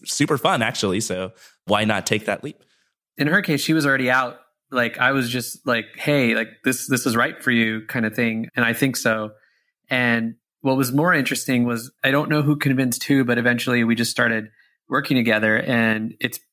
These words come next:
Speaker 2: been a real adventure. It's been one of the most fantastic adventures of my life. Uh, one of the things I've learned the most from is by actually working with her and working on the things that we work on.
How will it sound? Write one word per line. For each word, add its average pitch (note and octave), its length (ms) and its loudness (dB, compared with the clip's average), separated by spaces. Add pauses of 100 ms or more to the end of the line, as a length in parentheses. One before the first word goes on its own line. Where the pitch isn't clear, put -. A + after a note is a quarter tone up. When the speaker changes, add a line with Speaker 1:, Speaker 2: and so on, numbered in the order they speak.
(260)
Speaker 2:
been B2+ 160 2
a A2 60 2
real G#2+ 340 2
adventure. G#2 560 -4 (360)
It's - 160 -18 (340)
been A#2+ 280 0
one A#2+ 140 2
of A#2 60 2
the A2+ 60 2
most A2 280 0
fantastic A2 600 0
adventures G#2+ 480 0
of G#2 80 0
my G#2 120 0
life. G#2 360 0
Uh, - 200 -6
one B2 120 0
of A#2 80 2
the A2 120 0
things A2 220 0
I've G#2 160 0
learned G#2+ 200 2
the G#2 40 2
most A2 220 0
from G#2 220 0
is G2+ 160 -6
by G#2+ 200 2
actually G#2+ 300 0
working G#2+ 260 0
with G#2 120 -4
her G2 220 -2 (340)
and A2 140 0
working A2 280 2
on G#2+ 80 0
the G#2 60 -2
things G#2 260 -2
that G#2 140 0
we A2 80 -2
work G#2+ 240 -6
on. A2+ 200 -14